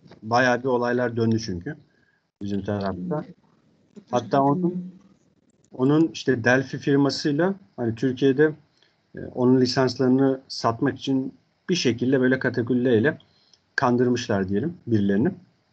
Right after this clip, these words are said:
Speaker 1: O lisanslardan olduğu için aracı satıcı firma, hatta onu durduran bazı tanıdıklarımıza da dava açtırdılar, e, vesaire.
Speaker 2: O kadar.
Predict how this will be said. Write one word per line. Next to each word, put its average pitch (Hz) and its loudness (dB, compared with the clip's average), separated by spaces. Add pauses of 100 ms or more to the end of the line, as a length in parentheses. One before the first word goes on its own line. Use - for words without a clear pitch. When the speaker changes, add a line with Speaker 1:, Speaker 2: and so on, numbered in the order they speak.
(360)
Speaker 1:
O 127 2
lisanslardan 127 0
olduğu 123 2
için 131 -2 (160)
aracı 110 2
satıcı 113 -4
firma, 113 -2 (460)
hatta 113 0
onu 123 4
durduran 127 4
bazı 113 2
tanıdıklarımıza 123 2
da 160 2
dava 117 4
açtırdılar, 101 -6 (760)
e, 98 -4
vesaire. 107 0 (2500)
Speaker 2:
O 208 -10
kadar. - -8